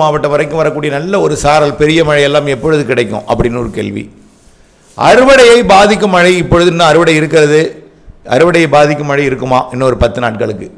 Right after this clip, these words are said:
என்று கேட்டிருக்கிறார்கள். இன்னும் அறுவடை கொஞ்சம் இருக்கு.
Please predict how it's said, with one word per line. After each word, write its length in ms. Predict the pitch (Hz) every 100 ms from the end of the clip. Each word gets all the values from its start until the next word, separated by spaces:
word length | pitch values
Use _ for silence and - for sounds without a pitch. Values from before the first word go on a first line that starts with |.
| 117 120
என்று 160 | 139 123
கேட்டிருக்கிறார்கள். 640 | 107 95 90 92 87 82 - - _ _
இன்னும் 180 | 113 123
அறுவடை 240 | 123 131 131
கொஞ்சம் 280 | 127 113 110
இருக்கு. 240 | 107 101